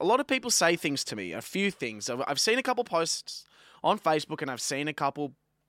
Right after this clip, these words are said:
people say it to me. "Let Will talk about movies." And we're gonna do so right now.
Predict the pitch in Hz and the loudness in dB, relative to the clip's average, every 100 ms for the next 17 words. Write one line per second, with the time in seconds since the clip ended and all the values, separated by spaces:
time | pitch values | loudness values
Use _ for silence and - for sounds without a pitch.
0 | - 120 120 127 87 80 - 87 76 - | -12 -10 -6 -6 -4 -6 -10 -14 -16 -18
1 | - - 95 139 202 143 143 180 175 170 | -20 -16 -2 4 4 2 0 2 2 0
2 | - 143 147 - 135 - 117 117 - 92 | 0 2 2 0 -4 -2 0 0 -2 -6
3 | 101 107 101 92 80 82 - - _ _ | -10 -8 -8 -10 -14 -10 -10 -10 _ _
4 | _ _ _ - 107 107 156 151 156 143 | _ _ _ -12 -8 -4 -2 -2 0 0
5 | 151 139 110 117 123 107 104 87 82 | 2 0 0 -2 -2 -6 -12 -12 -14